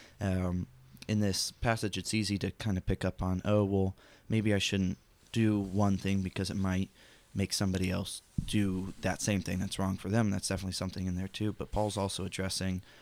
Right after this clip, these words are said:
the attitude for the people who feel comfortable doing something that maybe somebody else doesn't.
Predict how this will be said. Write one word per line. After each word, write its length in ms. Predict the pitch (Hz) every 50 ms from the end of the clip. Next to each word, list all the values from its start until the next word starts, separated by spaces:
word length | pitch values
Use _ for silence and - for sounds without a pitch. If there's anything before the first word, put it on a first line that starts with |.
| - - - - - - -
the 100 | - -
attitude 680 | - 101 90 90 92 - - 98 92 92 90 90 95 - _ _ - - - - - - - - - - _ -
for 280 | - - 107 104 98 95
the 100 | 98 -
people 640 | - 107 101 - - 98 95 95 92 90 90 90 - - _ _ - - _ _
who 440 | - 107 101 98 95 90 90 92 - - -
feel 240 | - - 131 147 156
comfortable 640 | - - 98 90 - - - - 95 95 92 98 127 143 156 -
doing 240 | - 101 98 98 95
something 440 | - - 95 90 - - 95 95 110
that 140 | 110 98 -
maybe 240 | 98 92 92 90 90
somebody 340 | - - 92 90 80 82 92
else 220 | 95 92 87 -
doesn't. 400 | - - 101 95 - 92 95 117